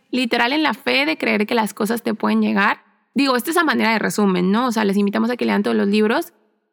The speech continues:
A lo que voy es, lo importante es tener certeza y fe de la, que las cosas te pueden llegar y que pidas por medio de la palabra y te da afirmaciones po-, muy poderosas como "a donde yo vaya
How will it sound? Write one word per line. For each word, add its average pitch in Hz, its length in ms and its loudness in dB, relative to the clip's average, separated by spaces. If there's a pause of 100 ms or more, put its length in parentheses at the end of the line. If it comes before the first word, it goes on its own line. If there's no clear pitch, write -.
(200)
A 247 100 -2
lo 233 120 -2
que 240 80 -4
voy 226 180 2
es, 240 140 -6
lo 247 80 -2
importante 220 460 0
es 233 60 -6
tener 233 260 -2
certeza 226 400 -2
y 226 60 0
fe 220 160 -4
de 214 80 2
la, 208 140 0
que - 120 -4
las 202 100 -4
cosas 233 160 -6
te - 80 -8
pueden 220 180 0
llegar 214 260 0 (420)
y 285 100 -2
que 262 140 -2
pidas 311 460 0
por 233 140 -2
medio 226 240 0
de 233 60 0
la 220 100 0
palabra 208 480 0
y 233 320 -2
te 240 120 -4
da 226 120 2
afirmaciones 226 680 -2
po-, 240 180 -4
muy 254 260 2
poderosas 226 760 0
como 208 540 0 (280)
"a 247 80 2
donde 254 220 0
yo 262 160 0
vaya 311 560 2